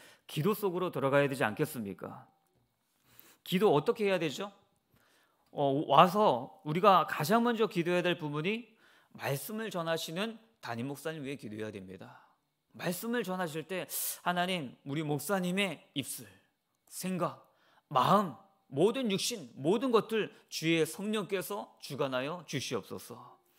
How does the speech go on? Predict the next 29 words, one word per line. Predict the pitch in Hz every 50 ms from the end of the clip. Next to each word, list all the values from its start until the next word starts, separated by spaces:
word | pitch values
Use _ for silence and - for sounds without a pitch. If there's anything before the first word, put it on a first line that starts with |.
| - - - -
주옥과 | - - - 165 175 220 220 214 240 226 208
같은 | 190 190 185 - - 220 214 202 180
생명 | - - 240 240 269 277 269 247
살리는 | 190 220 226 220 220 220 220 208 185
말씀만 | 170 175 165 - 190 190 190 202 214 202
선포되어지게 | - 208 175 - 190 185 170 175 165 135 135 131 151
하여 | 143 147 156 160
주시옵소서." | - - 147 - - 143 120 101 - 117 110 98 - 117 113 113 110 _ _ _ _ _ _ _ _ _ _
그 | - - - 190
마음을 | 233 202 156 - 139 190 214 247 254 233
가진 | 233 220 196 214 208 190
사람에게 | 180 196 185 190 175 175 170 175
하나님이 | 175 170 170 160 160 165 175 175 - - - - - -
은혜 | - 151 160 170 170
안 | 123 113 123
주시겠습니까? | 127 160 180 - 190 - 208 - - 131 107 92 101 - - - - - _ _ _ _ _ _ _ _ _ _ _ _
그 | - -
다음에 | 160 220 226 247 247
또 | 254 247
우리는 | 208 196 214 202
어떻게 | 135 139 135 - 190 240 190
기도해야 | - 170 151 175 185 180
되겠습니까? | 160 156 139 135 - 143 131 127 123 - 170 175 170 - _ _ - - - - _
말씀을 | - - - - 185 175 - 226 240 240 247 233
받는 | 208 196 196 202 226 233 202 143 - _ _ _ _ _ _
자기 | - - - 143 160 214
자신을 | 185 196 170 151 175 180 180 170
위해서 | 160 160 156 - 165
기도해야죠. | - - 147 104 107 107 107 123 123 101 - - 113